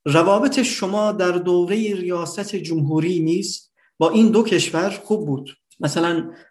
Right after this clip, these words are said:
رفت و آمدهای زیادی داشتیم به، اه، کشورهای خلیج فارس، به عربستان سعودی و ترکیه. سیاست شما در آن دوره چه فوایدی داشت؟ منظور شما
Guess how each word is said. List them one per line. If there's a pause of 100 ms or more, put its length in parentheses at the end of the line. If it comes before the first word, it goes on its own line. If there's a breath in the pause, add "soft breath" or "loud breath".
(120)
رفت
و
آمدهای
زیادی
داشتیم
به، (320)
اه،
کشورهای
خلیج
فارس،
به
عربستان
سعودی
و
ترکیه. (640 loud breath)
سیاست
شما
در
آن
دوره
چه
فوایدی
داشت؟ (240)
منظور
شما